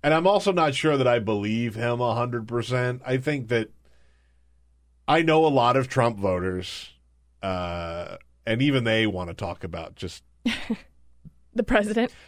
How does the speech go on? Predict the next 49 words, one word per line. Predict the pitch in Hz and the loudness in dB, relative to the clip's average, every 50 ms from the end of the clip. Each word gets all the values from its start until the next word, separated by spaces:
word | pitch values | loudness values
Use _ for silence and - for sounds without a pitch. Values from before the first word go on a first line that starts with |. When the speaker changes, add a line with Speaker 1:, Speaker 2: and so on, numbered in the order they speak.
| - - - | -8 -4 -2
Speaker 1:
the | 254 | 2
president, | 226 320 320 294 269 269 262 277 285 | 4 4 4 4 4 4 4 4 4
one | 302 294 | 4 4
way | 294 277 262 | 6 4 4
or | 247 233 | 4 4
another, | 220 214 185 139 117 110 | 4 4 4 4 4 4
right? | 123 139 156 160 | 4 4 4 4
Speaker 2:
Yeah. | 196 | 2
Speaker 1:
Like, | 160 160 151 170 | 2 0 0 0
it's, | 156 170 - - | -2 -2 0 0
I, | - 185 196 202 | 2 4 4 4
I've | 196 202 214 196 | 4 2 0 2
said | - 254 247 220 | 2 2 2 2
this | 220 - | 0 -2
before, | - 180 147 - - 151 147 143 147 147 143 139 139 143 - - - 120 123 - - | 0 -2 -2 0 2 2 2 4 4 4 4 4 2 0 -2 -6 -10 -18 -18 -16 -8
right? | - 139 143 139 135 135 123 | -2 0 2 4 4 2 2
And, | 131 123 | 2 0
and, | 127 127 131 127 123 120 | 0 0 0 -2 -2 -2
and | 120 120 117 113 113 110 - _ _ _ _ - 135 - _ 139 131 - _ _ _ - - | -4 -6 -6 -6 -6 -10 -12 _ _ _ _ -20 -20 -20 _ -20 -20 -20 _ _ _ -10 -8
I, | 131 123 139 | -6 -2 0
I'm | 139 143 | 2 4
really | 156 160 151 131 | 4 4 4 4
not | 123 123 127 - - 110 | 4 2 2 0 -2 -2
being | 107 123 120 107 | 0 0 0 0
partisan | 98 113 117 127 135 135 120 107 104 95 | 0 2 2 2 4 2 -2 -4 -4 -6
about | 87 90 82 82 87 | -6 -6 -8 -8 -8
it, | 90 90 87 | -10 -8 -6
but, | 104 98 | -6 -4
like, | 98 95 92 87 - _ _ | -4 -4 -6 -8 -10 _ _
whether | 110 101 110 107 113 | -6 -4 -2 -2 0
you're | 110 113 110 110 | 0 0 0 0
a | 104 | 0
Republican | 104 101 - - 107 110 113 117 110 - 123 120 117 | -2 -4 -4 -4 -4 -2 0 0 -2 0 -2 -2 -2
or | 113 | -2
you | 98 87 87 | -4 -6 -6
love | 90 107 113 98 - | -4 -2 -2 -2 -2
Trump | - 127 117 117 117 95 - | -2 -2 -2 -2 -2 -4 -6
or | 95 | -8
you're | 87 87 82 | -10 -10 -10
a | 90 | -10
Democrat | 107 110 110 104 - 117 110 107 107 | -8 -8 -8 -8 -6 -6 -4 -4 -4
and | - - | -6 -10
you | 92 | -16
can't | - - 101 95 90 | -14 -14 -14 -12 -14
stand | - - 98 92 98 101 | -12 -12 -10 -8 -8 -8
what | 104 101 | -8 -8
Trump | 101 - 107 104 101 | -8 -8 -8 -8 -8
is | 110 104 | -8 -8
doing, | 107 113 113 113 117 117 | -6 -6 -6 -6 -6 -8